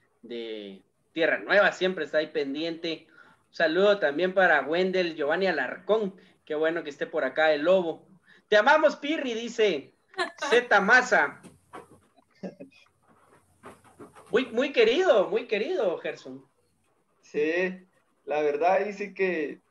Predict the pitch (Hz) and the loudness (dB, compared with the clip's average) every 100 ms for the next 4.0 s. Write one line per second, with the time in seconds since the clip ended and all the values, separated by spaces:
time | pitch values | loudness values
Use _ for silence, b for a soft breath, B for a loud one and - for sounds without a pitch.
0 | _ 160 175 190 185 - - _ _ _ | _ -2 0 2 0 -4 -14 _ _ _
1 | _ _ 151 151 147 143 156 170 139 - | _ _ -12 -6 -2 -2 -2 -4 -6 -12
2 | _ - 160 190 175 165 180 208 190 185 | _ 0 2 2 0 -2 -2 -2 0 0
3 | 190 196 180 147 151 190 190 156 147 143 | 0 -2 -2 -2 0 0 0 -2 -4 -6